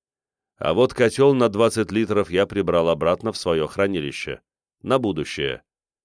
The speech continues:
На кухне милиционерша с неприятной мне фамилией Катукова и Анна властвовали. Поваров у нас не было,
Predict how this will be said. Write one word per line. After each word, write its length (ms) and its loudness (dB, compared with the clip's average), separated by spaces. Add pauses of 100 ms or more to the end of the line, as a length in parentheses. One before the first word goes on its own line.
(440)
На 220 -4
кухне 380 0
милиционерша 800 -2
с 80 -14
неприятной 560 -2
мне 160 -6
фамилией 560 -2
Катукова 800 0 (340)
и 280 -2
Анна 340 0
властвовали. 840 0 (380)
Поваров 520 4
у 60 -4
нас 260 -4
не 140 0
было, 400 -4